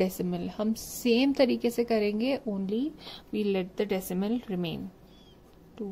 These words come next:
ones are two point six। Now, sixteen into five जब हम करते हैं, it is eighty, and decimal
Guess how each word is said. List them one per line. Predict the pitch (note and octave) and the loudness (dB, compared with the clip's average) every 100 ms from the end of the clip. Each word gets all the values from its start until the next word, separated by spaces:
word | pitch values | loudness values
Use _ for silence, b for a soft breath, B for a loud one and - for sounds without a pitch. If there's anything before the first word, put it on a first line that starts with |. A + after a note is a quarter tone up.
| F#3 | -4
ones | F#3+ F#3+ | -4 -4
are | G#3 - | -6 -6
two | A3+ B3+ - - - - - F#3 | -6 -6 -10 -20 -20 -20 -16 -8
point | F#3 G3 B3 - - - - - - - - - - | -4 -2 -2 -6 -20 -20 -20 -20 -20 -20 -20 -20 -20
six। | - - - - - - - B B B - | -16 -8 -8 -8 -14 -16 -20 B B B -8
Now, | F#3+ F3 | -6 -6
sixteen | F#3 - G#3 - - A#3+ C4 A#3 A3+ | -8 -10 -10 -10 -4 0 0 0 -2
into | G#3+ A#3+ A#3+ | -2 -4 -4
five | G#3 F#3+ G#3 G#3+ | -4 -2 -4 -4
जब | G3+ G3+ | -6 -4
हम | G3 | -8
करते | G3 F#3 F#3 F#3+ | -6 -8 -8 -10
हैं, | F#3+ F3+ G#3+ C4+ - - - - - - - - - - - - - - - - - - - - - - - - - _ _ - - - - - - - - A#3 | -8 -6 -6 -8 -16 -20 -20 -20 -20 -20 -20 -20 -20 -20 -20 -20 -20 -20 -20 -20 -18 -10 -6 -6 -10 -20 -20 -20 -20 _ _ -20 -20 -20 -20 -20 -20 -20 -8 -2
it | A3+ | 4
is | G#3 G3 - | 4 2 -2
eighty, | F#3+ F3+ - A#3+ C#4+ D#4 - - - - - - - - - - - - - - - - - - - - | -2 -2 -2 0 0 -4 -16 -20 -20 -20 -20 -20 -20 -20 -20 -20 -20 -20 -20 -20 -20 -20 -20 -20 -18 -8
and | G#3 G#3 G3+ | -4 -2 0
decimal | G3 - G#3 G3+ | -2 -2 -2 -2